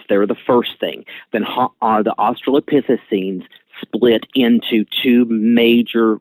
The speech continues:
trunks. One remains more Australopith and becomes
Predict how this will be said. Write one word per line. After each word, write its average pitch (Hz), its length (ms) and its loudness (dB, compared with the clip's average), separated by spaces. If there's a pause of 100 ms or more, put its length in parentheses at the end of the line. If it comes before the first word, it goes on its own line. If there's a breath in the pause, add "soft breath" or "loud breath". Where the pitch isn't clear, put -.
trunks. - 500 -6 (480 loud breath)
One 127 600 2
remains 113 720 2
more 113 240 2
Australopith 98 920 -4 (300)
and 104 160 -2
becomes 104 360 -2